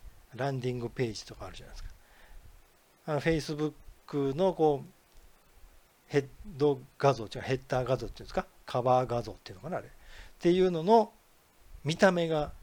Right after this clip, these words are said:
かっこいいから売り上げ上がるとかね。自分とこのあの、会社とか個人でされてる、こう、なんかビジネスの、こう、サイトありますね。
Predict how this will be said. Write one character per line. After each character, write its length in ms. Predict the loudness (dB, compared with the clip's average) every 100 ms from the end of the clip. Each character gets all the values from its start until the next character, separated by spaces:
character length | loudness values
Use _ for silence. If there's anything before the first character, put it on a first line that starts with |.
| -18 -20 _
か 140 | -8 -8
っ 60 | -2
こ 160 | 2 2
い 120 | 2
い 40 |
か 160 | 2 2
ら 260 | 2 0 -8 -6
売 80 |
り 100 | -2
上 100 | -2
げ 160 | -2 -4
上 100 | -6
が 140 | -8
る 120 | -10 -14
と 100 | -18
か 80 | -18
ね。 100 | -20 -20 -20 -20 -20 -18 -18 -20 -20 -18 -14 -10
自 160 | -6 -2
分 200 | -2 0
と 140 | 0
こ 140 | 0 0
の 120 | -2
あ 40 |
の、 280 | -2 -2 -4 -8 -12 -14 -16 -18 -20 -18 -8
会 220 | -2 -2
社 160 | 0 -2
と 140 | -4
か 240 | -6 -8 -10 -16 -18 -4
個 120 | -4
人 200 | -2 -6
で 120 | -6
さ 140 | -4 -4
れ 100 | -2
て 140 | 0
る、 240 | 2 0 -4 -14 -16 -16 -14
こ 180 | -14 -14
う、 40 |
な 60 | -14
ん 20 |
か 80 | -10
ビ 100 | -8
ジ 120 | -8
ネ 80 | -8
ス 100 | -2
の、 220 | -2 -2 -8 -14 -12 -12 -14 -20 _ _ _ -20 -16
こ 160 | -16 -16 -20 -14
う、 40 |
サ 120 | -8 -8
イ 60 |
ト 180 | -6 -10 -10
あ 60 |
り 60 | -12
ま 80 | -6
す 100 |
ね。 140 | -6